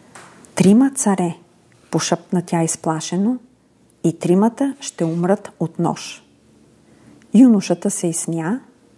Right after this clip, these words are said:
вдигна презрително рамене и излезе. Вън, пред вратата, се сблъска с едно русо момче с дълги, тънки ръце и големи сини очи. Двамата се изгледаха с злоба и омраза.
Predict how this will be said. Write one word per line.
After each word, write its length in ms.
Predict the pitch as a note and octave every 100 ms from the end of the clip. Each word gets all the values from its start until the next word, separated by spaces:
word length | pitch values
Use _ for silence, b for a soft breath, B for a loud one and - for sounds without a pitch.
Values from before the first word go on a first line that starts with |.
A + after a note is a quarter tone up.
| -
вдигна 520 | D#3 D#3 G#3+ C4+ C#4
презрително 720 | G#3+ F#3 F#3 F3+ F3+ E3+ E3
рамене 540 | E3 D#3 D3+ F#3 C4 - -
и 160 | F3
излезе. 520 | D#3+ E3+ D#3 D#3 C#3+ - _ _ b b b b b b _ -
Вън, 340 | D#3 F#3 C4+ - _ _ _
пред 200 | - E3
вратата, 640 | E3 D#3 - G#2+ - B3+ C#4+ - b b b
се 160 | - D#3+
сблъска 540 | D#3 - G#3 - -
с 240 | D4 G#3+ -
едно 360 | D#3+ F#3+ A#3+
русо 320 | A3 G#3+ - G#3
момче 640 | F#3+ D#3+ D#3 C#3 F3 C4 b b b b b
с 320 | - D#3+ D3+
дълги, 440 | - E3+ F#3 - D4 -
тънки 380 | G3+ G#3+ A#3 G3
ръце 520 | E3+ - E3 G3 C4+ - -
и 80 | F3+
големи 440 | D#3 E3 F3 G#3
сини 380 | G#3+ - F3 E3+
очи. 440 | D#3+ D#3+ - E3 - _ _ b b b b b b
Двамата 420 | F3+ F#3+ A#3+ C#4
се 160 | C4+ B3
изгледаха 640 | A#3 - A3 F3+ D#3 F3+
с 160 | F3+ E3
злоба 420 | - E3+ E3 E3
и 100 | D#3
омраза. 500 | D#3 D#3+ D#3+ D#3